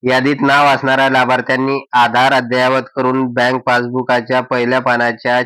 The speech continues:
छायांकित प्रतीसह सोळा जानेवारीपर्यंत तहसीलदार संगायो, नगरपालिका क्षेत्र, धुळे शहर यांचे कार्यालयात जमा करावी, असे आवाहन हंसराज पाटील, तहसीलदार संजय गांधी योजना, नगरपालिका क्षेत्र,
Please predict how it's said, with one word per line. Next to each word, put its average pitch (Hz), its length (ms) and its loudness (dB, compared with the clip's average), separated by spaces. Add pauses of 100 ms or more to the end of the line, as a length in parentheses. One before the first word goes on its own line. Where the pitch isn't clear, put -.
छायांकित 117 560 -4
प्रतीसह 123 540 -2 (460)
सोळा 139 560 2
जानेवारीपर्यंत 127 880 -2 (240)
तहसीलदार 131 880 -2 (580)
संगायो, 131 680 0 (140)
नगरपालिका 127 640 -2
क्षेत्र, 127 500 -4
धुळे 123 360 -2
शहर 127 260 -2
यांचे 123 300 -2
कार्यालयात 120 460 -2
जमा 120 280 -2
करावी, 135 420 -2 (440)
असे 127 480 0 (100)
आवाहन 127 460 2
हंसराज 123 580 -4
पाटील, 127 420 -2
तहसीलदार 123 480 -2
संजय 123 480 -2
गांधी 120 420 -2
योजना, 120 380 0
नगरपालिका 117 760 -2
क्षेत्र, 123 420 -4